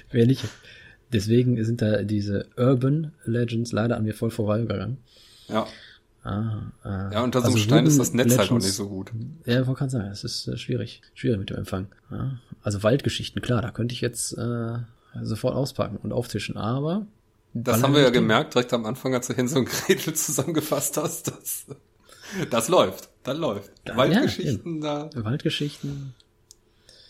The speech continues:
Speaker 2: Als
Speaker 1: Da
Speaker 2: die
Speaker 1: wär ich
Speaker 2: Tiere den
Speaker 1: dabei
Speaker 2: Wald
Speaker 1: gewesen.
Speaker 2: verließen, kannst du alles erzählen.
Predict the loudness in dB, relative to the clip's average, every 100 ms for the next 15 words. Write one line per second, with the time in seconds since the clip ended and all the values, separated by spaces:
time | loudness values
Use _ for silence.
0 | _ -6 0 2 4 4 4 6 6 4
1 | 2 2 0 -2 -4 0 0 0 2 4
2 | 4 2 0 -2